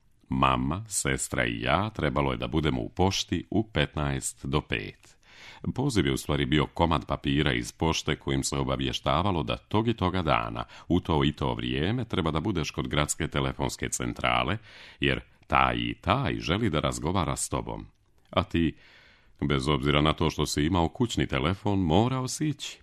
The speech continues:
predati papir na šalter i čekati dok ženski glas iz zvučnika ne pozove: „Taj i taj sa tim i tim, kabina broj tri.” I ti bi potrčao do kabine broj tri. Pošta je možda imala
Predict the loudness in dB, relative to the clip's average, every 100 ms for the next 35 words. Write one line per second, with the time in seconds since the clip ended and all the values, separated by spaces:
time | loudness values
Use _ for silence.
0 | -4 0 0 -2 -4 0 0 2 -2 -2
1 | -4 -2 -2 -2 -2 -2 -4 -2 0 2
2 | 0 -4 -20 _ -8 -6 -2 0 0 0
3 | 0 2 2 0 -2 -4 -4 0 2 2
4 | 0 0 2 2 0 -2 -4 -6 -10 -16
5 | _ _ -20 -20 -20 -20 -6 -2 2 2
6 | 0 0 0 4 6 6 2 -2 2 4
7 | 4 4 2 6 6 6 4 4 4 4
8 | 4 0 0 0 2 2 2 -2 -14 _
9 | _ _ _ _ _ _ _ 0 2 2
10 | -4 -2 -4 -2 -6 -6 -6 -2 -2 0
11 | 0 0 0 0 -2 -4 -4 -6 -8 -8
12 | -14 _ _ _ _ _ _ _ _ _
13 | _ -16 -6 -6 0 0 0 0 2 2
14 | 4 2